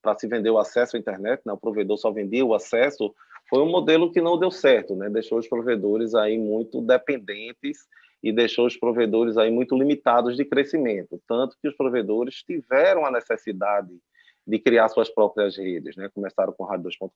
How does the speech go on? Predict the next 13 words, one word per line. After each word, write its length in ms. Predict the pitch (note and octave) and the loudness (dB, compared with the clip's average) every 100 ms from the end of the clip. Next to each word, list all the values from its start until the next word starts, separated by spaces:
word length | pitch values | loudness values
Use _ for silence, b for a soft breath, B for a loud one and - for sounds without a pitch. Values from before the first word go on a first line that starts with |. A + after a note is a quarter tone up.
| - | -6
quatro, 400 | C3 A#2+ - G2+ | -2 0 -2 -6
rádio 220 | G2 - | -8 -8
cinco 180 | - - | -18 -14
ponto 220 | G#2+ - | -14 -8
oito, 500 | G#2+ A#2 A#2 G#2 G2+ - b b _ | -4 -2 -2 -4 -8 -10 b b _
cabo 260 | G#2 F#2+ | 0 2
Ethernet, 800 | F2+ A#2 B2 A#2+ A#2 A2+ G#2+ G#2+ | 0 -2 0 2 4 4 2 -2
tá? 300 | G2+ G#2+ A#2+ B _ A#2+ | -2 0 0 B _ -6
E 140 | B2+ | -4
migraram 440 | C#3+ C#3 C3 C3+ | 0 4 6 4
pra 140 | C#3+ E3 | 4 0
fibra, 540 | - A2+ G2 F2 F2 - | 0 -4 -4 -6 -12 -6
tá? 220 | F#2+ | -6